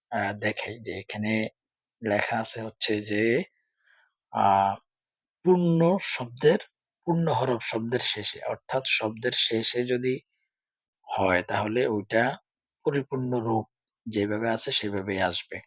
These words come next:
অপূর্ণ হরফ শব্দের শুরুতে, অর্থাৎ শব্দের শুরুতে আসলে অপূর্ণভাবে আসবে, পরিপূর্ণটা আসবে না। শব্দের মাঝখানে আসলে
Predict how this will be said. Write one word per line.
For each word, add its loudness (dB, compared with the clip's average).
অপূর্ণ 2
হরফ 2
শব্দের -4
শুরুতে, -6
অর্থাৎ -4
শব্দের 0
শুরুতে -2
আসলে 2
অপূর্ণভাবে 0
আসবে, -6
পরিপূর্ণটা 0
আসবে 0
না। -2
শব্দের 4
মাঝখানে 0
আসলে 0